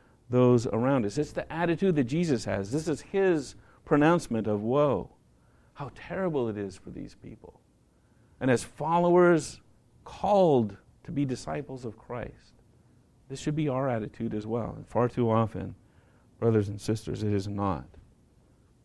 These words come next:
How terrible for those who are rich, who have their consolation in their riches.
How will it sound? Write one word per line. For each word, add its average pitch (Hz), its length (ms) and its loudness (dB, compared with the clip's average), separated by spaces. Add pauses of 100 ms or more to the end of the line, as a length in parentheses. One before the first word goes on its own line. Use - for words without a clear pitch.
(960)
How 160 160 -6
terrible 143 560 6
for 104 140 0
those 101 240 4
who 101 120 -2
are 92 100 0
rich, - 580 -10
who 120 120 0
have 117 200 6
their 113 120 6
consolation 120 1080 -2 (340)
in 131 200 0
their 123 200 2
riches. 104 540 -8